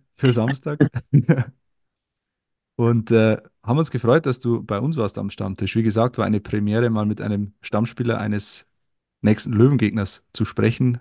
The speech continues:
War ganz besonders, da ein paar Einblicke zu erhalten. Alles Gute für die weitere Saison.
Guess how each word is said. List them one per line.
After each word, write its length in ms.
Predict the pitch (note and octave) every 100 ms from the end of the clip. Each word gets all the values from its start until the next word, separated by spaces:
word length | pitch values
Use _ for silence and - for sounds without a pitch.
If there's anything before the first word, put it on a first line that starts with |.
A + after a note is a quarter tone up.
| -
War 180 | G#2
ganz 220 | G#2 G#2 -
besonders, 420 | G#2 G2+ A2+ A2+
da 120 | G#2+
ein 60 | G#2
paar 140 | G#2
Einblicke 440 | G#2 G#2+ A#2 A2
zu 180 | G#2 A2+
erhalten. 480 | G#2 F#2+ A2+ C3+ A#2+ - - - - _ _ _ -
Alles 300 | G#2+ A#2+ -
Gute 240 | C3+ C3+
für 80 | B2
die 120 | A#2
weitere 340 | G#2+ A2+ A2+
Saison. 560 | A2 G#2 G2 G#2+ C3+ C#3+